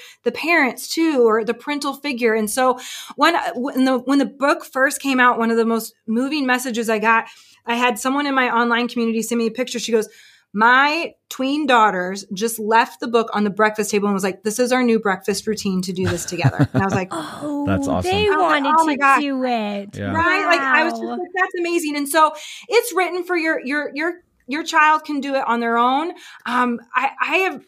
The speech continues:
Speaker 1: gotten so many messages of, of families doing it together,
Speaker 2: Okay.
Speaker 1: right? And
Speaker 3: Okay.
Speaker 1: reading it together. And it's really prompted the, the com-, especially those journaling prompts at the end of
Speaker 3: Mm-hmm.
Speaker 1: each day,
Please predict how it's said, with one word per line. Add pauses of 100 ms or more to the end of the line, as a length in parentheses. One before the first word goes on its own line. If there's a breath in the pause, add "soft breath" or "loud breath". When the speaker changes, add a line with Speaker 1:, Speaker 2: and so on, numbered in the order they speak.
Speaker 1:
gotten
so
many
messages
of,
of
families
doing
it
together, (100)
Speaker 2:
Okay.
Speaker 1:
right?
And
Speaker 3:
Okay.
Speaker 1:
reading
it
together.
And (480 loud breath)
it's
really
prompted
the,
the
com-,
especially
those
journaling
prompts
at
the
end
of
Speaker 3:
Mm-hmm.
Speaker 1:
each
day,